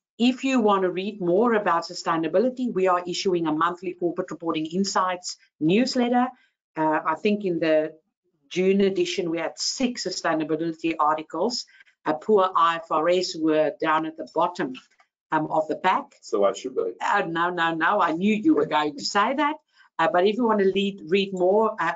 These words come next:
Speaker 1: please, uh, go,
Speaker 2: Or
Speaker 1: uh,
Speaker 2: watch more videos of Aletta as well.
Speaker 1: <laughs> Or register for our corporate reporting insights. And on our B D O website, we've got a large number of publications, newsletter articles, videos,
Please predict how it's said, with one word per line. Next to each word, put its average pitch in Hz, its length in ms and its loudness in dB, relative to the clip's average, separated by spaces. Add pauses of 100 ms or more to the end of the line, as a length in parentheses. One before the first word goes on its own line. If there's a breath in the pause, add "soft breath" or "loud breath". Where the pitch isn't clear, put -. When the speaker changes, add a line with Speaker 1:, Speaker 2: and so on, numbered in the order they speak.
(140)
Speaker 1:
please, 190 520 -2
uh, 156 100 -4
go, 156 400 0
Speaker 2:
Or 139 160 4
Speaker 1:
uh, 135 40 -2
Speaker 2:
watch 143 260 2
more 123 180 0
videos 117 460 0
of 95 80 -10
Aletta 101 300 -2 (180)
as 285 260 -2
well. - 240 -2 (180)
Speaker 1:
<laughs> 311 120 -2 (680 loud breath)
Or 190 200 2
register 202 640 0
for 190 120 0
our 165 180 2
corporate 180 360 -6
reporting 160 600 -6
insights. 254 680 -2 (400 soft breath)
And 190 180 2
on 220 180 0
our 202 140 -2
B 196 140 -4
D 190 120 2
O 160 100 2
website, 185 720 0
we've 175 220 -2
got 165 140 -4
a 160 40 -2
large 170 440 2
number 165 360 -4
of 156 100 0 (300)
publications, 165 1040 -4
newsletter 185 420 2
articles, 156 720 0
videos, 233 500 2